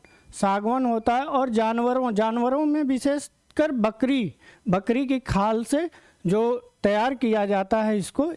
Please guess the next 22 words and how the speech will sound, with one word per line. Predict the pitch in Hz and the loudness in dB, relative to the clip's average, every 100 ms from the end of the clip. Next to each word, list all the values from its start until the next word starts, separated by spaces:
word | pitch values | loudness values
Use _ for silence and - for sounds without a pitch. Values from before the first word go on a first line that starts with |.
| 202 | 0
यह | 202 | 0
देखिए, | 202 202 240 | 0 0 0
यह | 233 | 2
लकड़ी | 208 190 220 247 208 | 0 0 0 0 0
है, | 226 - - - _ | -2 -6 -16 -20 _
इस, | 214 214 - - - | -4 -4 -6 -8 -4
इसको | 208 - 262 | -4 -2 0
आपके | 262 240 233 277 330 - | 2 0 0 -2 -2 -2
आम | 208 254 294 | 0 0 0
और | 254 254 | 0 0
कटहल | 254 220 220 247 | 0 0 0 -2
की | 247 | 0
लकड़ी | 240 220 208 233 262 349 | 0 0 -2 -2 0 0
और | 233 254 | 0 -2
सागवन | 226 - 214 220 262 262 | -2 -2 0 0 -2 0
की | 240 | 0
लकड़ी | 220 196 226 | 0 0 -2
से | 226 240 | -2 -2
तैयार | 208 208 208 | 0 0 0
किया | 208 214 | 0 0
गया | 202 202 | 0 0
है। | 226 | 0